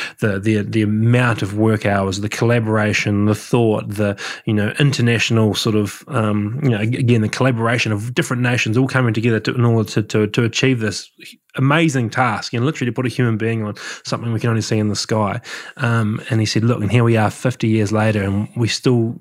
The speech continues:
don't have the ability to guarantee that our, our children will be happy, healthy, or strong."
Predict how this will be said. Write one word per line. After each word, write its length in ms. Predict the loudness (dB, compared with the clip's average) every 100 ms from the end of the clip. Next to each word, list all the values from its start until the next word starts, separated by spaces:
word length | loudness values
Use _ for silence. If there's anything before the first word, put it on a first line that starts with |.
| _
don't 240 | -4 -4 -2
have 280 | -2 -2 0
the 100 | -2
ability 420 | 0 0 0 -2
to 240 | -2 -4 -4 -14 -6
guarantee 420 | -2 0 0 0
that 160 | 0 0
our, 480 | -2 -4 _ -8 -4
our 80 | -2
children 380 | 2 2 2
will 80 | 0
be 140 | -2 -4
happy, 360 | -4 -2 -4
healthy, 340 | -2 -4 -4 -8
or 60 |
strong." 420 | -8 -4 -4 -4